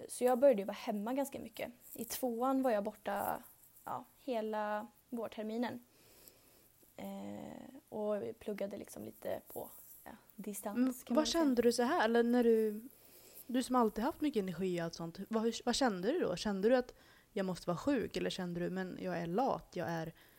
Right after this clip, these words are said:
Speaker 2: jag är kass? Eller vad var dina känslor då? För då visste du ju ingenting.
Speaker 1: Nej, och grejen just med det där var ju att,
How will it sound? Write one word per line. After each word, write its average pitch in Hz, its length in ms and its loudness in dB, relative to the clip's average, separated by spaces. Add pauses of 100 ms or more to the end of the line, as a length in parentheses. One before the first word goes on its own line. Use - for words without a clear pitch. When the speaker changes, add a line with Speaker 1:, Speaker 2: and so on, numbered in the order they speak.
(280)
Speaker 2:
jag 175 160 -4
är 165 40 -8
kass? - 340 -2
Eller 226 180 6
vad 220 220 8
var 202 120 2
dina 190 180 -2
känslor 262 520 -2
då? 160 140 0
För 180 80 -2
då 214 60 4
visste - 340 0
du 330 80 6
ju 427 120 4
ingenting. - 460 -6 (200)
Speaker 1:
Nej, 285 580 6
och 269 220 2
grejen 285 440 4
just - 440 0
med 226 160 0
det 226 80 4
där 226 340 6
var 190 160 2
ju 185 160 2
att, - 360 -2